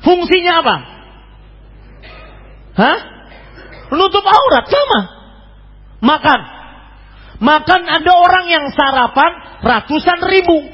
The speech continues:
Ada orang yang sarapan cuma dengan dua lembar bakwan, satu kopi, selesai.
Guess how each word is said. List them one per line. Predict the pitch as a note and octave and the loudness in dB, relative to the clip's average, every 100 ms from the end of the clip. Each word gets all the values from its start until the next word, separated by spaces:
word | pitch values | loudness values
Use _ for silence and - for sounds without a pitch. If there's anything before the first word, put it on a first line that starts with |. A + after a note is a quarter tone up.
| - | -6
Ada | - G#4+ F#4+ | -4 0 2
orang | F#4 F#4 F4+ D#4 | 4 4 2 -2
yang | C4+ | -4
sarapan | B3 A#3+ A3+ D4 D4+ - - | -2 0 2 0 -2 -6 -12
cuma | - D#4+ D#4 C4+ | -2 0 0 0
dengan | B3+ B3+ A#3+ F#3+ | -2 -2 -4 -2
dua | A#3+ C4+ A#3+ G#3+ | 0 2 4 4
lembar | A3 G#3+ G#3+ G#3 | 2 0 -2 -2
bakwan, | F#3+ F#3+ G3 A#3+ C#4 - - - | -4 -2 0 0 0 -6 -20 -8
satu | - G#3+ - C#4+ | -2 -2 -2 -6
kopi, | - A3+ G3+ G#3 D4+ F#4+ - - - - - - - - - - - - - - | 0 0 0 0 -2 -2 -8 -20 -20 -20 -20 -20 -20 -20 -20 -20 -20 -20 -16 -4
selesai. | F#4 - F3+ C3 | -2 -2 -6 -8